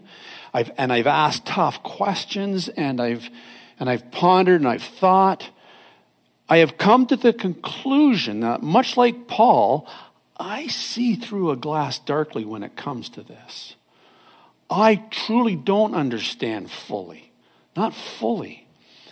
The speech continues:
And it's been an eye-opening process for me. Um, I've been humbled because I have to admit, I've had, when I look back over my life, I do have a tendency to see people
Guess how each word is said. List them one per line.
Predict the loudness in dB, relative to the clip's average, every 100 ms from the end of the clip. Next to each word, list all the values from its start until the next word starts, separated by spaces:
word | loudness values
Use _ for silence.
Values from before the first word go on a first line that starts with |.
| -20 -20 -20 _
And | 0 2 4 0 -6 -16 _ _
it's | -4 2
been | 4
an | 4 2 -4
eye-opening | 0 4 6 4 2 -2 -2
process | -2 -2 -2 -2 -6 -6 -8
for | -10 -10 -10
me. | -12 -16 -20 _ -20 -20 -20 _ -4
Um, | -2 0 -2 -6 -12 -20 _ _ _ -8
I've | -4 -2
been | 0
humbled | -2 -2 -4 0 -2 -4 -14 -20 _ _ -20 -20 -20 _ _ _ _ _ _
because | -6 2 4 4 0 -6 -2
I |
have | 0 2 2
to | 2 0
admit, | 0 0 0 0 -4 _
I've | 0 0 0
had, | 2 2
when | 2 2
I |
look | 4 2 4
back | 2 2 2
over | 2 4 2
my | 0 -2
life, | -2 -2 -2 -2 -4 -10 -20 _ _ _ _ _ _ _ _ _ _ _ _ 2
I | 2
do | 2 0 2
have | 2 2
a | 0
tendency | -2 -2 0 -2 -4 -10 -10 -10
to |
see | -8 -4 -4 -4
people | -4 -6 -2 0 0